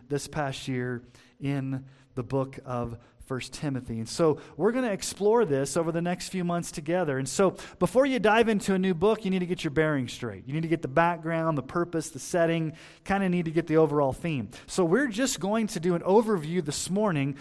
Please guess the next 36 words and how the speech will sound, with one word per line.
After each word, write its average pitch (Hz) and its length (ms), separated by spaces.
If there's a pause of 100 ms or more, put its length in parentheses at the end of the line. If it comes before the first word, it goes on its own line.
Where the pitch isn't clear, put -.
(140)
but 170 100
we're 185 160
gonna 240 160
do 220 140
the 202 100
introduction, 175 520
the 147 80
greeting. 160 480
So - 220 (200)
I 175 140
want 214 240
to 240 80
just 220 140
read 208 200
verses 185 280
one 185 200
and 185 100
two 208 180
this 135 220
morning, 123 460 (680)
and 143 100
then 175 80
I'm 175 120
going 190 180
to 185 80
give 165 180
you 170 60
some 156 200
background 135 600 (380)
as 147 240
to 139 360 (260)
what 160 280
this 156 180
book's 147 320
all 120 180
about. 110 460